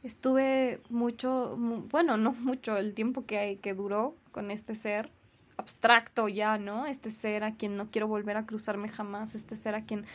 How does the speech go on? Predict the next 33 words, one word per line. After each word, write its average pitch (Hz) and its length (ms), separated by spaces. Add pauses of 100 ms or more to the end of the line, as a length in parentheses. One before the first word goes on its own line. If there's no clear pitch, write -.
(160)
no 226 140
quiero 240 220
volver 208 400
a 214 100
oír 254 260
jamás, 202 560
este 214 240
ser, 214 480 (1900)
este - 200
ser 220 280
desagradable, 214 840 (1000)
que 226 60
espero 254 360
que 220 80
pronto 214 360
deje 208 220
de 196 80
serlo, 196 400
¿no? 220 240 (880)
O 220 100
sea, 220 200
que 226 80
pronto 247 320
deje 262 200
de 254 100
serlo 240 280
no 233 200
por 226 200
él, 208 260 (440)
sino, 117 640 (540)
sino 220 300
por 240 160
mí 339 120